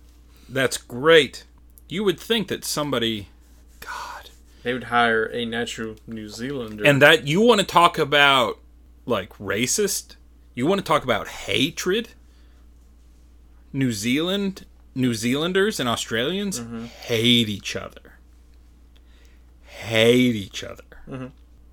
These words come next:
Speaker 1: That is some, you wanna get in the middle of that? Mm-mm. All right, I got two more stories, and then did you see that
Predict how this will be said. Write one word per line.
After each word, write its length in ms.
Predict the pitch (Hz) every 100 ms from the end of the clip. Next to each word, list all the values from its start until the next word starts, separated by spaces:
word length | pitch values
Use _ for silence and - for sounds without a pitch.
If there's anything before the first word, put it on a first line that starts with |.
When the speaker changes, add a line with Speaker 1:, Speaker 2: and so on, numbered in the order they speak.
| -
Speaker 1:
That 260 | 113 113 127
is 160 | 135 -
some, 440 | 117 101 98 95 - - -
you 160 | 110 120
wanna 220 | 135 123
get 140 | 123
in 60 | 101
the 60 |
middle 320 | 110 120 110 101
of 120 | 95
that? 340 | 117 151 151 - - - - - - 113
Mm-mm. 400 | 120 110 98 90 - - - - - - - - 139
All 80 |
right, 100 | 117
I 40 | 107
got 180 | 104 -
two 120 | 160
more 160 | 175
stories, 640 | 165 175 170 175 160 - - -
and 140 | 123 123
then 380 | 135 139 135 131 - - - - - -
did 180 | 110 110
you 100 | 123
see 540 | - - 165 160 156 151
that 840 | 135 131 135 131 - - -